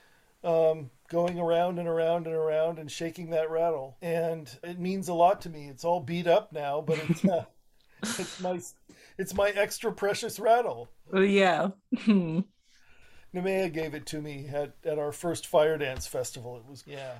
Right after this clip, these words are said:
Speaker 1: So rattling is a great alternative if you don't feel comfortable picking up a drum. Just,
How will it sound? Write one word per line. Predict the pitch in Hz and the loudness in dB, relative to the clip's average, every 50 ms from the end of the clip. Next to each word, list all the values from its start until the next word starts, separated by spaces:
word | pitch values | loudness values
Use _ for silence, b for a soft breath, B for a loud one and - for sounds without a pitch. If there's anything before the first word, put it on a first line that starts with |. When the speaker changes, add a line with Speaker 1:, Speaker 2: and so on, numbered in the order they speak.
| - _ | -18 _
Speaker 1:
So | - - - 240 220 208 214 170 190 | -4 8 10 10 10 10 6 2 0
rattling | 208 233 262 294 311 285 262 247 233 220 233 | 2 6 8 8 8 6 2 -2 -2 -4 -6
is | 220 214 214 196 233 | -8 -8 -8 -8 -8
a | 214 180 | -8 -8
great | 147 127 - 185 214 233 233 233 | -8 -8 -4 -2 0 0 -2 -2
alternative | 208 196 202 196 - 202 208 208 202 180 175 147 135 143 | -4 -4 -4 -4 -4 -4 -2 -2 -2 -2 -2 -4 -6 -8
if | 147 - | -12 -10
you | 165 170 | -10 -6
don't | 143 196 190 202 220 214 | -2 0 0 0 -2 -4
feel | - 208 196 180 | -4 -4 -4 -4
comfortable | - - - 190 196 185 - 233 226 233 | -4 -4 -4 -4 -4 -4 -4 -2 -2 -2
picking | 233 - 226 226 - 233 233 233 | 0 0 -2 -4 -4 -4 -4 -4
up | 233 233 | -4 -4
a | 240 | -4
drum. | - 233 233 233 240 240 277 277 254 - _ _ | -2 0 0 2 2 0 -2 -6 -10 -20 _ _
Just, | - - 214 226 - - - - - | 0 4 4 4 4 2 -4 -14 -18